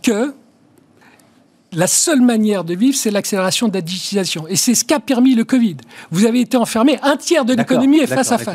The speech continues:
Speaker 1: face.
Speaker 2: d'accord.
Speaker 1: Donc, donc, qu'est-ce qui se passe ? C'est que moi qui suis investisseur, ce qui m'intéresse, ce sont toutes les activités où je n'ai jamais été traité comme client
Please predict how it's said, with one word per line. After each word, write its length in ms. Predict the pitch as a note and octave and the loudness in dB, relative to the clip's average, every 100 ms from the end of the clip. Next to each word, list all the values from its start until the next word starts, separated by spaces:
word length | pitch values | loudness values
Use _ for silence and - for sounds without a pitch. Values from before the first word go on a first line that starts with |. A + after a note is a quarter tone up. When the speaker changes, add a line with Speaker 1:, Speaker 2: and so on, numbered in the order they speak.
| F#2 | -8
Speaker 1:
face. 20 | |
Speaker 2:
d'accord. 280 | G#2+ G3 G3 | -10 -8 -2
Speaker 1:
Donc, 480 | A#3 C4+ F#3 - - _ _ _ - | 0 0 -4 -12 -20 _ _ _ -6
donc, 240 | F#3+ G3 - | -4 -4 -4
qu'est-ce 200 | - C4 | -2 -2
qui 100 | - | -2
se 100 | - | -6
passe ? 180 | F#3+ E3+ | -6 -8
C'est 60 | D#3 | -8
que 180 | F#3 D3 - - - - | -8 -8 -14 -20 -12 -2
moi 200 | G3+ C4+ | 0 0
qui 140 | A#3+ | -2
suis 160 | - A3+ | -2 -2
investisseur, 640 | F#3+ - F3+ - E3+ D3+ | -2 -6 -6 -6 -4 -6
ce 80 | - | -4
qui 100 | G3 | -2
m'intéresse, 480 | F#3 - E3+ G#3 - - - - | -2 -2 -4 -4 -6 -16 -16 -8
ce 180 | - | -4
sont 260 | G3+ F#3+ E3 _ _ _ _ - | -4 -4 -10 _ _ _ _ -2
toutes 280 | G4+ - | -2 -2
les 120 | A#3 G3 | -4 -4
activités 560 | - F#3 E3 F3+ A#3+ - _ _ _ _ _ | -8 -12 -10 -6 -6 -8 _ _ _ _ _
où 120 | A3+ A#3 | -2 0
je 80 | G#3+ | 0
n'ai 80 | |
jamais 240 | G3+ G#3 G3 | 0 0 -2
été 240 | G3 F#3 - _ - | -2 -4 -6 _ -4
traité 400 | - C#4 - A#3 | 0 0 0 -4
comme 200 | F#3+ D#3+ | -4 -8
client 380 | - D#3+ F#3+ | -4 -2 -2